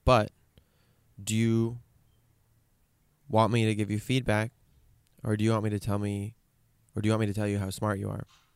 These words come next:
how good you are? I thought about it, and I was like, "I want you to tell me how smart and good I am." I wasn't ready to actually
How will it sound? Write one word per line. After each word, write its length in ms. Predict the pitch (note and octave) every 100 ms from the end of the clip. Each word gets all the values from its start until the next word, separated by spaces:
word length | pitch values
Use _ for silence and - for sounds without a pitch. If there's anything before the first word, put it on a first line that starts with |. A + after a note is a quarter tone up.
| _
how 100 | G2+
good 180 | F#2+ G2+
you 120 | G2
are? 220 | G2 A#2 A#2 _ _ _ _ _ _ _ _ _ _ _ _ _ _ _ _ _
I 80 | G#2+
thought 260 | - G#2
about 240 | A2 A#2+ B2+
it, 120 | C#3 - _ _ _ _ _ _ _ _ -
and 100 | G2+
I 20 |
was 100 | F#2+
like, 140 | F#2+ - -
"I 80 | G2
want 120 | G2+
you 140 | F#2+
to 0 |
tell 160 | - F#2+
me 100 | F#2+
how 80 | F#2
smart 260 | - F#2
and 80 | F#2
good 160 | G#2 A#2+
I 80 |
am." 340 | G2+ G2 F#2+ G#2+ _ _ _ _ _ _ _ _ _ _ _ _ _ _ -
I 40 |
wasn't 300 | G2 G2+ G#2
ready 400 | G#2 G#2 G#2 G#2 - _ _ _ _ _ _
to 120 | -
actually 520 | F#2+ - G2 G2 G2